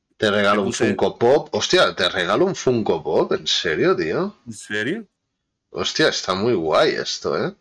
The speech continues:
Speaker 2: Las
Speaker 1: Hostia.
Speaker 2: cartas legendarias, las que son las del fondo amarillo,
Speaker 1: ¿Eh?
Speaker 2: solamente tocan en los cofres que son comprados, no en los de regalo.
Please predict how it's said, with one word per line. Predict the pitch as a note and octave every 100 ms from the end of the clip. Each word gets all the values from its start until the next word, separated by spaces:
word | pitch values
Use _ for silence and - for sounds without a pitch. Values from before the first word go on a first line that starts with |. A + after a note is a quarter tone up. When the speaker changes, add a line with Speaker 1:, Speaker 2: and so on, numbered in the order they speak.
| _ _ _ _ _ _ _ _ _ _
Speaker 2:
Las | - B2+
Speaker 1:
Hostia. | E3
Speaker 2:
cartas | C3 B2 C#3+
legendarias, | C#3+ C#3 C3 C#3+ E3+ C3+
las | A#2+ A2+
que | A2+
son | A#2+
las | B2 A#2+
del | A#2+
fondo | C3+ B2+ C3
amarillo, | B2+ C3 D3+ E3 A3+ - _ _ _ _ _ _
Speaker 1:
¿Eh? | A2 G2+ G2+
Speaker 2:
solamente | B2 B2 C3+ C3 B2+ C#3
tocan | C#3+ D3 D#3+
en | D#3
los | B2
cofres | B2+ - C#3
que | C3+
son | C3+
comprados, | A#2+ A#2 D#3 F3 A#2+
no | A#2
en | A#2
los | A2+
de | A2
regalo. | A2+ E3+ C3 F#2+